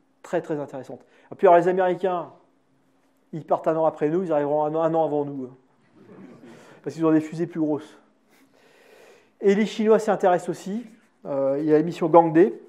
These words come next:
qui est en préparation en Chine, qui sera lancée peut-être dans les années deux mille trente. Pour la petite histoire, euh, le père de la mission. Donc, euh, euh, donc les Américains, l'Europe,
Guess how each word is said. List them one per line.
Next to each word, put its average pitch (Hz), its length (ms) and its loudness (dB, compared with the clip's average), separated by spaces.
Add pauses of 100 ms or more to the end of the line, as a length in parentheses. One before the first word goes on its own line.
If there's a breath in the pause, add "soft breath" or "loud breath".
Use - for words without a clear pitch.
(600)
qui - 120 -20
est 165 40 -4
en 147 40 -4
préparation 156 500 -2
en 139 40 -4
Chine, 202 280 -12
qui - 100 -20
sera 151 160 -2
lancée 147 220 -4
peut-être 156 160 -2
dans 151 60 0
les 139 100 -2
années 143 120 0
deux 143 100 -4
mille 139 140 -8
trente. - 380 -12 (500 soft breath)
Pour 156 120 2
la 156 40 0
petite 202 160 -10
histoire, 185 420 -2 (760 soft breath)
euh, 147 80 -10
le 151 180 -2
père 180 400 4
de 156 80 -4
la 156 80 0
mission. 160 240 -8 (1300 soft breath)
Donc, 208 240 2
euh, 185 200 6 (420)
euh, 160 400 0 (480)
donc 165 160 -6
les 202 140 2
Américains, 202 720 2
l'Europe, 180 520 2